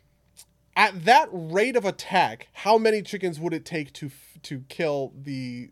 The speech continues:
like, the elephant, right? The elephant is killing, let's say one second, right?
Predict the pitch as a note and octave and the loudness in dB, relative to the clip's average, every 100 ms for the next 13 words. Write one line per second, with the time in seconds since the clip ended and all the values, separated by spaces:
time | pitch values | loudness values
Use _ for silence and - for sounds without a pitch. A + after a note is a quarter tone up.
0 | _ C#3 B2 C3 G#2+ F2 G#2+ - D2+ _ | _ -8 -8 -8 -10 -10 -12 -14 -18 _
1 | C3+ C3 - - _ D#3+ F#3+ F#3+ G3+ F3 | -8 -8 -10 -20 _ 4 6 6 0 0
2 | - G#3 F3+ E3 E3 F#3 G#3+ G3 E3+ F3+ | -2 -2 0 0 -2 2 4 4 4 4
3 | F3+ - E3+ D3+ C3+ B2 A#2+ _ C3 C3+ | 4 2 0 0 -4 -4 -10 _ -4 -4
4 | C3+ | -4